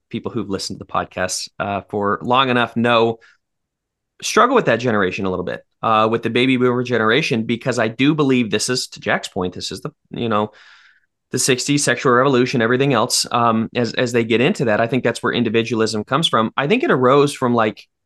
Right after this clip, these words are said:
the idea of the greater good, the greatest generation we talk about, who is willing to put everything on the line to serve the country and, and, and whatnot. Um, a lot of homes were broken. A lot of people grew up maybe without fathers, whatever it is, that I think can make that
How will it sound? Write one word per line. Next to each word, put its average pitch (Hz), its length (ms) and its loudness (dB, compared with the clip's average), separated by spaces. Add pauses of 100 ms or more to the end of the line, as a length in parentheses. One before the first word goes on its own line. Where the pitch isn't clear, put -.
(680)
the 135 160 2
idea 143 300 4
of 180 60 2
the 151 60 2
greater 117 340 0
good, 110 200 0
the 113 60 -2
greatest 104 400 -2
generation 101 480 -2
we 107 100 -2
talk 107 240 -2
about, 110 240 -2
who 110 120 -2
is 101 120 -6
willing 104 220 0
to 101 80 -8
put 107 140 -2
everything 107 260 0
on 107 100 0
the 98 80 -2
line 98 300 -2
to 98 100 -12
serve 98 260 -4
the 101 60 -12
country 101 500 -4
and, 92 200 -8
and, 92 260 -8 (420)
and 110 140 0
whatnot. 107 480 0
Um, 107 420 2 (520)
a 120 60 2
lot 143 260 4
of 156 80 2
homes 147 340 2
were 127 80 0
broken. 123 380 2
A 117 40 0
lot 107 180 2
of 117 60 -6
people 117 240 -8
grew 107 300 0
up 110 100 0
maybe 98 260 -4
without 92 340 -2
fathers, 107 340 0
whatever 101 360 0
it 120 80 2
is, 143 360 2 (480)
that 123 400 0
I 123 140 0
think 165 260 0
can 131 240 2
make 135 240 0
that 117 420 0